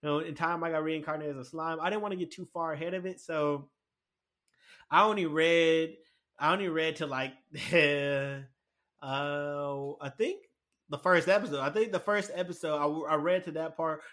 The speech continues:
You know, obviously, the manga always has more detail than the anime. So I read to the first episode, and I didn't even know that's how far I read, and I was just like, "Yeah, I think this is a good stopping point.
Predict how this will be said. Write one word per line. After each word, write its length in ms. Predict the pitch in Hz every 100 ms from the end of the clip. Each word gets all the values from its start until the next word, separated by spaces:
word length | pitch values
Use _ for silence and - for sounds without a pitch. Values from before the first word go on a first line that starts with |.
| -
You 100 | 240
know, 120 | 240
obviously, 480 | 165 175 170 160 160
the 100 | 147
manga 320 | 143 151 147
always 320 | 135 147 151
has 120 | 139 135
more 220 | 139 135
detail 400 | 135 139 131 123
than 140 | 123
the 180 | 127 135
anime. 380 | 131 127 120 123 _ - _
So 220 | - 175
I 140 | 156 175
read 280 | 190 196 190
to 100 | 180
the 100 | 160
first 320 | - 185 180 -
episode, 640 | 165 156 147 143 139 143 -
and 80 | 147
I 60 | 170
didn't 140 | 202
even 120 | 151
know 160 | 151 160
that's 140 | 147
how 180 | 160 139
far 200 | 156 143
I 20 |
read, 220 | 131 170
and 100 | 175
I 60 | 151
was 100 | 147
just 100 | 135
like, 160 | 147 139 147
"Yeah, 260 | 143 147
I 40 | 147
think 160 | 160
this 120 | 147
is 80 | 143
a 20 |
good 180 | 139 143
stopping 320 | - 143 147 143
point. 240 | 156 143